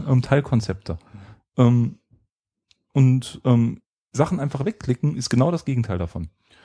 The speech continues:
Speaker 2: In dem Zusammenhang, äh, wieder ein kleiner Exkurs, ähm, <laughs> weil wir gerade dabei sind. Unix-Systeme folgen ja der, der Philosophie, wenn du nichts zu sagen hast, einfach mal die Klappe halten.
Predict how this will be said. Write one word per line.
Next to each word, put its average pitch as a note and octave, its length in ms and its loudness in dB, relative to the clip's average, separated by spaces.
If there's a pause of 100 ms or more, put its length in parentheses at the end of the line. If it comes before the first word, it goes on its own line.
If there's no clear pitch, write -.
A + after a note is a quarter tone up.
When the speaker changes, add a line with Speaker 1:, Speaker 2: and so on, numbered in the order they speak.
(720)
Speaker 2:
In C3 220 -4
dem C3+ 140 2
Zusammenhang, C3+ 880 0
äh, A2+ 160 -6
wieder B2+ 140 4
ein G#2 80 -4
kleiner G#2 240 0
Exkurs, - 680 -4
ähm, A2+ 360 4 (100)
<laughs> - 120 -14
weil B2+ 120 4
wir A2 80 0
gerade G#2+ 220 2
dabei G#2 320 2
sind. A#2 240 -4 (480)
Unix-Systeme A#2+ 600 0
folgen A#2+ 280 2
ja A2 140 4
der, G#2 220 2
der G#2 180 -6
Philosophie, A2+ 560 -4
wenn A#2 80 0
du A2 80 2
nichts A2+ 180 -2
zu A#2+ 80 -6
sagen G#2 280 0
hast, A2 100 -6
einfach G#2 180 -6
mal G#2 100 -6
die F#2+ 80 -10
Klappe B2 340 -2
halten. C3+ 340 -2